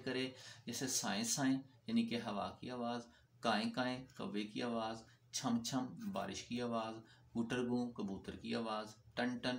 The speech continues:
घंटे की आवाज़, कुकू कोयल की आवाज़।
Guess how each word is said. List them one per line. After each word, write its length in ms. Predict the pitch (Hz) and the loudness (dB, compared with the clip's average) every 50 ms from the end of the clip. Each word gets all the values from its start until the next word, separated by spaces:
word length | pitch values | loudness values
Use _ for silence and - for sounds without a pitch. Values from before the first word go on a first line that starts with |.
| 123 - 113 | -2 -4 -4
घंटे 320 | 104 101 95 90 - 95 | -2 -2 -2 -2 -4 -8
की 180 | 98 - 113 117 | -10 -8 -6 -6
आवाज़, 400 | 117 113 113 110 110 110 113 - - - - | -4 -4 -4 -4 -6 -8 -10 -12 -16 -10 -4
कुकू 340 | - 135 131 - - 135 131 123 - - - - - - - | -2 -2 -2 0 2 2 2 2 0 -6 -14 -20 -20 -12 -2
कोयल 300 | - 104 98 95 92 - - | 0 2 2 2 2 -2 -2
की 100 | 113 117 | 0 0
आवाज़। 340 | 117 117 117 113 107 101 - | 2 2 2 0 0 -2 -4